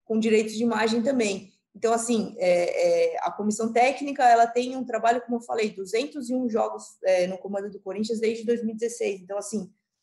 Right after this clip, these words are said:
é, um trabalho sequencial, contratos sendo levados a sério, as jogadoras sendo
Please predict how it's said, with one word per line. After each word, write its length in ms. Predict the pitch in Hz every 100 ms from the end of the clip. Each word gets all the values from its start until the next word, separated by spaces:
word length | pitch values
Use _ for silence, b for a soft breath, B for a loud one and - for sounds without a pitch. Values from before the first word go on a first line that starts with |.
| _ _
é, 380 | 185 185 180 180
um 140 | 208
trabalho 340 | 214 202 226 269
sequencial, 880 | 311 294 262 - 220 220 240 247 B B _ -
contratos 640 | 202 202 214 240 262 - -
sendo 340 | - 220 233
levados 400 | 226 214 208 208
a 20 |
sério, 400 | 202 208 202 226
as 60 | 202
jogadoras 480 | 196 196 190 226 233
sendo 320 | 240 233 220